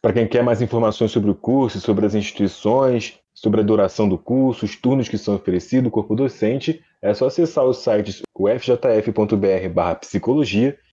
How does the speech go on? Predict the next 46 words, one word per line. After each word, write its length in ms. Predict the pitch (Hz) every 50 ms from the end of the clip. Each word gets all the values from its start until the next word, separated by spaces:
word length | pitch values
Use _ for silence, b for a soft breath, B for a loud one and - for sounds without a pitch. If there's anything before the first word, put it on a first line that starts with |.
| _ _ _ _
e 80 | - 147
estácio 560 | 185 - - - - 113 110 131 - - 139
ponto 240 | - - 131 120 139
B 140 | 131 151 143
R. 320 | 123 98 85 82 76 - _ _ _ _ _ _ _ _ _ _
E 60 | 165
se 120 | - - 185
puderem 360 | - 220 160 151 139 139 131
dar 80 | 123 117
aquela 260 | 113 - 117 113 113
moral, 320 | 135 131 117 110 123 156
sigam 320 | 156 - - - 170 180 175
o 40 |
nosso 180 | 160 151 147 -
podcast 520 | - 139 123 - - - 113 117 117 -
aqui 140 | 117 - 110
no 80 | 107 107
Spotify, 560 | 104 - 104 101 - - - 95 90 92 101
a 60 | 101 101
nossa 240 | 101 98 - 117
página 420 | - - - 92 87 98 98 101 98
no 60 | 95
Instagram, 540 | 95 - - 135 131 113 101 101 107 104 b b b b b _
porque 240 | - 127 120 - 131
o 40 | 120
feedback 380 | 139 123 120 117 117 120 120
de 80 | 110 110
vocês 300 | 110 110 104 120 107 120
é 60 | 117
muito 200 | 110 113 110 117
importante 400 | 104 - 120 113 117 113 110 104
pra 140 | - - 131
nós. 320 | 120 92 80 - - - - _ _ _ _ _ _ _
Na 120 | - 110 95
próxima 340 | 104 113 110 - 147 151
terça, 480 | 151 151 - 120 135 139 - - 160 -
a 100 | 117 127
gente 220 | 123 143 131 -
tá 100 | - 147 139
de 120 | 139 120
volta 220 | 123 127 - 147 -
com 120 | - 135
mais 240 | 127 123 127 135 120
um 60 | 139
episódio 480 | 139 - 151 131 107 104 107 113 120 113
especial 720 | - - - 123 120 - - 113 98 95 104 117 120 b